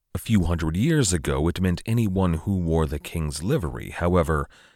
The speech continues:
in Charlemagne's household, it was both. And if that's true, it is worthy of note, because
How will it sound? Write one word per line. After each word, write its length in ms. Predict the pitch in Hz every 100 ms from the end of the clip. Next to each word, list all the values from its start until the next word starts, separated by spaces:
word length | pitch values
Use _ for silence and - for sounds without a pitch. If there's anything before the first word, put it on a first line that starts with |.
| _ _
in 160 | 78 71
Charlemagne's 760 | - 117 151 101 76 67 65
household, 680 | - 64 - - 65 71 90 _ - _ _ _ _ _
it 100 | -
was 140 | 82 82
both. 540 | 123 156 - - - - _ _ _ _ _ _ _ _
And 160 | 95
if 160 | 113 -
that's 260 | 107 107 -
true, 340 | - 151 123
it 80 | 120
is 520 | 139 131 98 - -
worthy 440 | 92 110 113 95 90
of 120 | 78
note, 380 | 101 135 - -
because 560 | 85 95 85 73 -